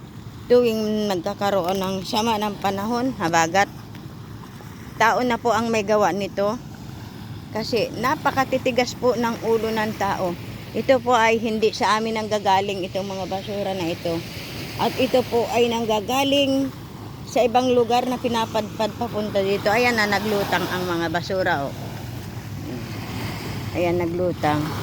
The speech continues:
Tingnan nyo po kung ano ang sitwasyon. Napakarami na naman po nang lilinisin ng aming mga samahan ng kabalikat, ng mangingisda.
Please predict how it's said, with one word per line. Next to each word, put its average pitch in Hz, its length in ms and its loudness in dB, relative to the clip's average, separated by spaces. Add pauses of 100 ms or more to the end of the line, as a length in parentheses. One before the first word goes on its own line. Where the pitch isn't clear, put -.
(500)
Tingnan 247 480 4
nyo 240 160 2
po 220 240 0
kung 208 80 -4
ano 208 240 0
ang 208 80 0
sitwasyon. 185 720 -2 (560)
Napakarami 254 720 4
na 240 160 0
naman 226 320 -2
po 208 160 -2
nang 208 160 -4
lilinisin 202 640 -2
ng 185 320 0
aming 233 320 2
mga 214 160 0 (160)
samahan 196 320 0
ng 190 160 0
kabalikat, 196 640 0
ng 185 160 -2
mangingisda. 185 800 2